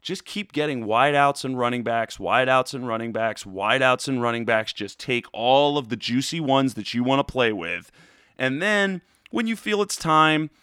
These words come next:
when you, you sort of are happy and content with the fact that you're gonna get a guy like Evan Ingram at tight end or Phillip Rivers at quarterback, then you can step back and say, "All right, now I'll pick my tight end. Now I'll pick my quarterback." And, but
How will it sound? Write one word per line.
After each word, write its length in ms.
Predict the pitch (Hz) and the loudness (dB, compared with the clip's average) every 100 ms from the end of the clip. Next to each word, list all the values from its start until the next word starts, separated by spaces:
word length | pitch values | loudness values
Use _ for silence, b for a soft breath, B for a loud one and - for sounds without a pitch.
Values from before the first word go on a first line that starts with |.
| B | B
when 200 | - 165 | 0 0
you, 180 | 165 170 | 0 -6
you 220 | 156 165 | -6 -6
sort 260 | 151 185 180 | -2 0 0
of 80 | 165 | 0
are 100 | 156 | 2
happy 380 | 151 147 165 151 | 4 2 0 -4
and 100 | 143 | -2
content 440 | 139 - 143 147 | -6 -4 -4 -4
with 100 | 135 | -10
the 80 | 135 | -6
fact 360 | - 123 127 131 | -2 0 -2 -6
that 140 | - | -10
you're 80 | 127 | -8
gonna 160 | 135 | -6
get 200 | 117 127 | -2 -4
a 20 | 123 | -2
guy 260 | 120 120 | 2 2
like 260 | 120 117 - | 2 -2 -4
Evan 240 | 117 110 123 | -6 -4 -4
Ingram 440 | 123 120 117 120 | -2 0 4 2
at 120 | 117 | 2
tight 280 | - 120 117 | -4 -6 -4
end 400 | 113 113 110 107 - | -6 -6 -8 -12 -12
or 340 | 107 107 107 B B 123 110 | -8 -4 -4 B B -16 -10
Phillip 360 | - 139 131 117 | 0 2 2 4
Rivers 440 | 120 123 123 110 | 4 6 4 2
at 100 | 120 | -6
quarterback, 640 | - 175 143 113 113 110 _ b b | -4 -2 0 -2 -4 -6 _ b b
then 360 | - 226 226 214 | -2 0 2 0
you 100 | 196 | -2
can 140 | 170 | -6
step 320 | - 170 - | -2 -2 2
back 240 | 147 139 139 | 4 2 0
and 100 | 123 | -4
say, 180 | 117 | -4
"All 140 | - 123 | 0 2
right, 320 | 107 95 87 | 2 0 -2
now 260 | 147 139 131 | 2 4 4
I'll 100 | 113 | 2
pick 240 | 120 - | -2 -2
my 140 | 110 | -2
tight 300 | 107 104 101 | -2 -6 -6
end. 200 | 92 92 | -6 -8
Now 200 | 113 127 | -4 0
I'll 100 | 117 | 0
pick 220 | - 113 110 | -2 -8 -8
my 120 | 104 | -12
quarterback." 680 | - 98 90 87 92 90 - | -12 -12 -12 -8 -6 -8 -8
And, 200 | 95 - | -12 -4
but 200 | 120 | -6